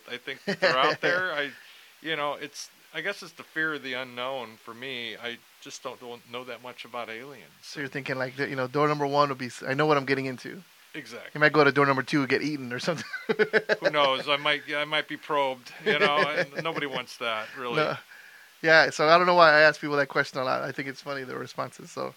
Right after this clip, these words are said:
Speaker 2: you're a perfect <laughs> one for that one.
Speaker 1: <laughs>
Speaker 2: So, um, i-, you know, in the things you've done, what's one of the craziest, like, real life experiences? 'Cause that, the chaos one seemed pretty cool.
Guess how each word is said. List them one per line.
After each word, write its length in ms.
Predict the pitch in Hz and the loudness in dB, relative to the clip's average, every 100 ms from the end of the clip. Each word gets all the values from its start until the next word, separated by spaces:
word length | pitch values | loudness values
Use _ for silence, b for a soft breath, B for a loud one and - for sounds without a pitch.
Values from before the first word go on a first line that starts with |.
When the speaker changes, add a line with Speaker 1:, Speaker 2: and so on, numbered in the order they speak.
| - | -4
Speaker 2:
you're 140 | 143 | -2
a 40 | 143 | 0
perfect 400 | 135 135 139 151 | -2 -2 -8 -6
<laughs> 0 | |
one 100 | 165 | -6
for 120 | - | 0
that 180 | 139 127 | 0 0
one. 140 | 123 - | -2 -8
Speaker 1:
<laughs> 60 | - - - _ B B B | -18 -20 -20 _ B B B
Speaker 2:
So, 360 | - 175 160 - - | 4 6 6 -2 2
um, 380 | 170 156 143 - _ _ _ - | 4 4 0 -14 _ _ _ -10
i-, 140 | 160 | -8
you 140 | - 160 | -6 -4
know, 80 | 147 | -2
in 160 | 180 | -2
the 100 | 175 | -4
things 240 | 165 165 151 | -4 -8 -8
you've 140 | 131 | -4
done, 340 | 156 156 135 - b b b b | 2 2 0 -12 b b b b
what's 220 | 151 156 | -6 -2
one 100 | 196 | -2
of 60 | 185 | -2
the 80 | 151 | -4
craziest, 720 | - 151 151 156 147 139 - | -2 0 0 -2 -4 -4 -6
like, 180 | 123 117 _ _ | -8 -8 _ _
real 240 | 131 143 139 | -6 -2 2
life 240 | 127 120 | 2 2
experiences? 760 | 127 - - 135 127 - 123 113 | -8 -12 -6 -6 -6 -10 -12 -12
'Cause 100 | 123 | -6
that, 160 | 123 | -6
the 80 | - | -6
chaos 320 | - 170 151 | -2 0 0
one 140 | 139 120 | -4 -10
seemed 160 | 135 | -10
pretty 180 | 123 120 | -8 -8
cool. 280 | - 120 117 | -8 -10 -10